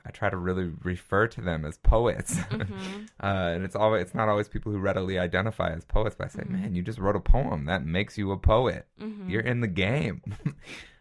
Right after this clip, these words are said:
Speaker 2: Yeah.
Speaker 1: Uh, because, uh, honestly, you know, even when we did the poetry unit in <laughs> high school, uh, we weren't referred to as poets, really. I mean, honestly, we were taught poetry as,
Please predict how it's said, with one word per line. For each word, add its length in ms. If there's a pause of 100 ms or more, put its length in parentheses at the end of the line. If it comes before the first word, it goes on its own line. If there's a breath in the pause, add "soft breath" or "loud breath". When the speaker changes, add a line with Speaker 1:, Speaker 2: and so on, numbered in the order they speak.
(140 loud breath)
Speaker 2:
Yeah. 80
Speaker 1:
Uh, 580 (320)
because, 400 (140)
uh, 160
honestly, 760 (600)
you 200
know, 300
even 300
when 140
we 120
did 240
the 80
poetry 600
unit 720
in 220
<laughs> 160
high 100
school, 500 (640 loud breath)
uh, 600
we 120
weren't 220
referred 460
to 220
as 140
poets, 640
really. 580
I 80
mean, 160
honestly, 380
we 100
were 120
taught 580 (500 soft breath)
poetry 800
as, 880